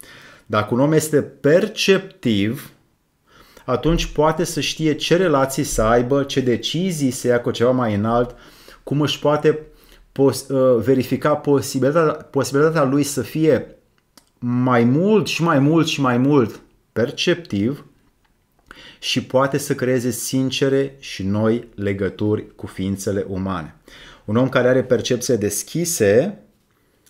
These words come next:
recunoaște sau desconspiră mincinoșii sau dacă oamenii din jur au interes.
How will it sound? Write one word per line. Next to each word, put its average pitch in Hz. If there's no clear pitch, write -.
recunoaște 120
sau 104
desconspiră 147
mincinoșii 131
sau 110
dacă 113
oamenii 127
din 120
jur 123
au 117
interes. 117